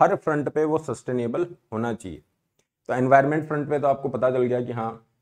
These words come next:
अ, पॉल्यूशन लेवल इतने ज़्यादा ना हो, ग्रीन हाउस गैस का इतना ज़्यादा एमिशन ना हो कि आगे जाके नुकसान हो।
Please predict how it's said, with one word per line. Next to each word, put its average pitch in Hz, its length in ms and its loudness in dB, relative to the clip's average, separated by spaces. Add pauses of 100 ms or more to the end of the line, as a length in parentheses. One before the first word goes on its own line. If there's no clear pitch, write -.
(180)
अ, 104 120 0
पॉल्यूशन 107 580 -4
लेवल 113 260 0
इतने 110 240 -4
ज़्यादा 107 240 0
ना 107 120 -2
हो, 104 200 -2
ग्रीन 107 260 -2
हाउस 104 180 -4
गैस 101 200 -2
का 113 80 -4
इतना 104 240 -6
ज़्यादा 101 240 -2
एमिशन 101 300 -6
ना 104 160 -4
हो 98 160 -6
कि - 540 -10
आगे 101 240 -2
जाके 101 220 -4
नुकसान 98 360 -12
हो। 92 60 -16